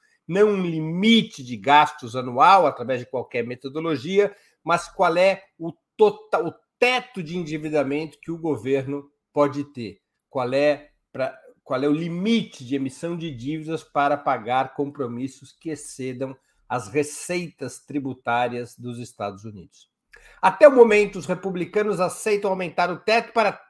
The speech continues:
três, trinta e dois vírgula nove trilhões, desde que o governo Joe Biden faça cortes no orçamento federal e o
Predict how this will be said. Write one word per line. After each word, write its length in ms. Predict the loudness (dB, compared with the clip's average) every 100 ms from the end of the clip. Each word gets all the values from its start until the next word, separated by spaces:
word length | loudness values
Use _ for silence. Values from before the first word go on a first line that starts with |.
| _
três, 840 | 2 4 4 2 -6 -10 -12 -14 -16 _ _
trinta 300 | -4 -2 -2
e 100 | -2
dois 220 | 0 0
vírgula 280 | -2 -4 -2
nove 400 | 2 2 0 -6
trilhões, 800 | -8 -4 2 2 2 -4 -8 -18 _ _ _ _
desde 260 | 4 4 2
que 60 |
o 60 | 4
governo 480 | 4 4 4 2 6
Joe 240 | 8 8
Biden 540 | 8 6 6 4 -2
faça 440 | -6 -6 -4 -6 -10 -16 _
cortes 500 | 4 4 0 -6 -6
no 80 | -4
orçamento 500 | -2 -4 -4 -8 -10
federal 720 | -10 -4 2 4 4 4 -2 _ _ _ _ _
e 80 | -6
o 80 | -6